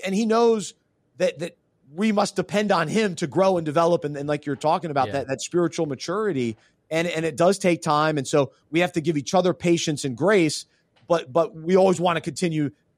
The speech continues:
Speaker 1: down the path of, of growth and, and recognizing,
Speaker 2: Mm-hmm.
Speaker 1: "Hey, yeah, yeah, for these college kids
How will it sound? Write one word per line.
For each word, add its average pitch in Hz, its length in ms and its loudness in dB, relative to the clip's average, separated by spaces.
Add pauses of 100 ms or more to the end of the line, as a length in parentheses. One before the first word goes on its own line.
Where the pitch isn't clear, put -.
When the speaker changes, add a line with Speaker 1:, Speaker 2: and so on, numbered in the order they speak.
(160)
Speaker 1:
down 170 220 2
the 143 80 -4
path 151 320 -2
of, 120 200 -8
of 113 160 -6
growth 147 400 2
and, 127 100 -6
and 127 140 -6
recognizing, 135 480 -2
Speaker 2:
Mm-hmm. 202 80 0
Speaker 1:
"Hey, 208 80 0
yeah, 226 120 0
yeah, 220 220 0 (340)
for 165 100 -6
these 170 140 2
college 190 380 2
kids 165 200 -2